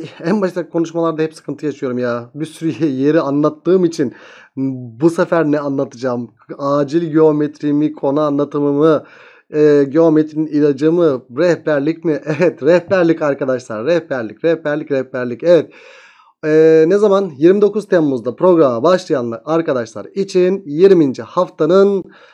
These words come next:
programından bahsedeceğim sizlere. Evet, bu hafta neler yapacağız? Yirminci haftada neler yapacağız arkadaşlar? Bakalım. Bu arada bir yanlışlık vardı bir yerde. O yanlışlığı da düzeltmek için ne yapmıştık arkadaşlar? Şöyle bir düzeltmeler de yapmıştık.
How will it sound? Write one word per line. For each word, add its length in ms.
programından 580
bahsedeceğim 520
sizlere. 500
Evet, 400
bu 120
hafta 460
neler 420
yapacağız? 560
Yirminci 380
haftada 340
neler 220
yapacağız 360
arkadaşlar? 680
Bakalım. 320
Bu 160
arada 460
bir 200
yanlışlık 560
vardı 440
bir 80
yerde. 480
O 100
yanlışlığı 400
da 120
düzeltmek 420
için 220
ne 40
yapmıştık 400
arkadaşlar? 500
Şöyle 320
bir 320
düzeltmeler 540
de 60
yapmıştık. 540